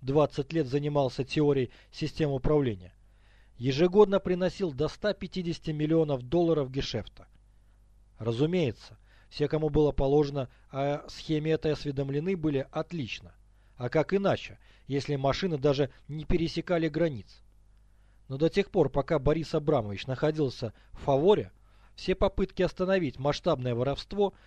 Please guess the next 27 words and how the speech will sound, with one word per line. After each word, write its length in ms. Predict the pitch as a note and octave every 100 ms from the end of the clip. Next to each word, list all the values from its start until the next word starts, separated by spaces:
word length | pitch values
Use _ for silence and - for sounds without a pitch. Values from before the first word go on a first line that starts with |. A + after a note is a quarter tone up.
| -
заканчивались, 720 | A2+ C3+ D#3+ G3+ F#3+ E3 D3+ C3
даже 280 | E3 D#3
не 120 | D#3+ E3
успев 360 | - - F3
начаться. 520 | F3 E3+ C#3 G2 - - - _ _ - - -
Помнится, 520 | - D3+ D#3 D3+ D#3+
в 80 | C3+
девяносто 460 | B2 D3+ D#3 - D3
восьмом 480 | C#3+ - G3+ F#3 C3+
на 140 | C#3
автовазе 560 | - D#3 E3+ G3 A2+ G2 - -
была 260 | D3+ F#3+ F#3
проведена 500 | F3+ F3 E3 F#3 F3
шумная 420 | - G3+ F#3 F3
спецоперация 760 | - F3 - D#3+ F3 E3 E3
М 80 | D#3
В 140 | D3+ F3
Д 200 | G#3 F#3 - - -
под 180 | C#3
громким 420 | C3+ F3+ E3+ - D#3+
названием 480 | D#3 D#3+ F3 E3
«Циклон». 500 | - F3 - D#3+ F#2+ - - - - - - _ _ -
И 100 | C3
толку? 540 | - A#2 A#2+ - C#3 - - _ _ _ _ _ -
После 300 | - E3 F#3
того, 300 | F#3 G3+ F#3
как 280 | C#3+ D#3 -